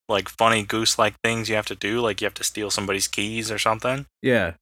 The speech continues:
Speaker 1: And you just gotta figure out how to do it as a goose. You have, like, three
Speaker 2: <laughs>
Speaker 1: abilities. You can flap your
Speaker 2: Wait.
Speaker 1: wings, you can honk, and you can steal stuff.
Speaker 2: I think that was, when did they show that at E three?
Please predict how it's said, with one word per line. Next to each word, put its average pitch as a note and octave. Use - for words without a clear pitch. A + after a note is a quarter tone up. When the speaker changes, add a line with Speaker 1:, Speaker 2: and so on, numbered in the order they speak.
Speaker 1:
And G#2
you G2
just G2+
gotta G2+
figure G#2+
out G#2+
how A2
to A2
do C3
it -
as G2+
a G#2+
goose. C3
You G#2
have, G2+
like, G2+
three A2
Speaker 2:
<laughs> G#2
Speaker 1:
abilities. A#2
You G2+
can G2
flap A2
your -
Speaker 2:
Wait. F#2+
Speaker 1:
wings, A#2+
you A2
can G2+
honk, A2
and G#2
you G#2+
can G#2+
steal C3+
stuff. -
Speaker 2:
I F#3+
think B3
that A3
was, G3
when D#3+
did C#4+
they D#4
show -
that B3+
at C3+
E F3+
three? G3